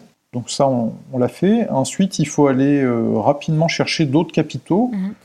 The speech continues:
Speaker 1: euh, si on veut pouvoir continuer, hein. C'est, c'est bête, mais le, l'argent, c'est le nerf de la guerre.
Speaker 2: Mhm.
Speaker 1: Et si on veut pouvoir, à un moment donné, euh, se verser un salaire, euh, continuer à payer l'hébergement au laboratoire et ce qu'on utilise pour faire nos expérimentations, il faut de l'argent.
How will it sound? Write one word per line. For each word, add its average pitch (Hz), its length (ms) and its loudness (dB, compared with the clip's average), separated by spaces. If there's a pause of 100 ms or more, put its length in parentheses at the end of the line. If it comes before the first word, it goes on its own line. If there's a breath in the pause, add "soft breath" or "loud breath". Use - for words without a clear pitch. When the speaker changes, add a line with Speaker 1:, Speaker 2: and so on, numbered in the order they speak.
(120)
Speaker 1:
euh, 135 80 -2
si - 180 -2
on 143 80 2
veut 156 140 2
pouvoir 170 280 0
continuer, 151 640 -2
hein. 120 200 -4
C'est, 120 300 -10
c'est - 200 -4
bête, 165 340 0
mais 127 200 2
le, 110 340 -2
l'argent, 123 340 -2
c'est 151 180 -4
le 135 60 -2
nerf 131 140 0
de 123 40 -4
la 123 80 -2
guerre. 151 220 -4
Speaker 2:
Mhm. 170 320 -6
Speaker 1:
Et 120 40 -2
si - 180 -2
on 160 100 0
veut 160 120 0
pouvoir, 151 420 0
à 147 80 2
un - 20 0
moment 143 280 -2
donné, 143 340 -2
euh, 113 720 -4 (120)
se - 200 -6
verser 135 300 0
un 127 40 0
salaire, 151 380 0 (400)
euh, 120 240 -2
continuer 151 720 0
à 135 80 2
payer 139 320 0
l'hébergement 135 560 2
au 135 40 2
laboratoire 131 800 2
et 117 160 -4
ce - 80 -10
qu'on 131 160 -6
utilise 135 480 -2
pour - 220 -4
faire 135 100 2
nos 127 120 -2
expérimentations, 131 720 0
il 185 40 2
faut 151 140 -4
de 135 40 2
l'argent. 123 320 2